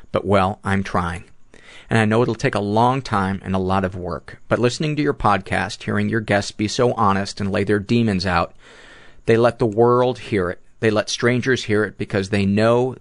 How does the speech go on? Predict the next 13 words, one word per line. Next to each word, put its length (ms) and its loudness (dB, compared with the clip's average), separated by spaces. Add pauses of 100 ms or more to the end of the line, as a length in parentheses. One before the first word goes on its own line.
they 140 -2
can 160 -2
lessen 400 0
their 200 2
self-slavery. 1080 -4 (440)
It 80 -14
brings 300 2
me 80 0
so 320 0
much 240 -2
hope 300 0
and 120 -2
joy. 380 -4